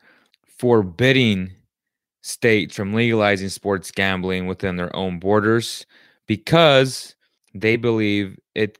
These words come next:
it can increase in the corruption of the sport. And Adam Silver, being the progressive commissioner that he is, changed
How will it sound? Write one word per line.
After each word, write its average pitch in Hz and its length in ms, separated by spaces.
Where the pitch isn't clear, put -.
it 104 240
can 127 480
increase 104 680
in 101 100
the 101 80
corruption 95 840
of 87 200
the 87 100
sport. 82 480
And 82 160
Adam 87 240
Silver, 135 540
being 107 580
the 92 460
progressive 98 800
commissioner 104 520
that 92 180
he 92 260
is, 120 540
changed 123 600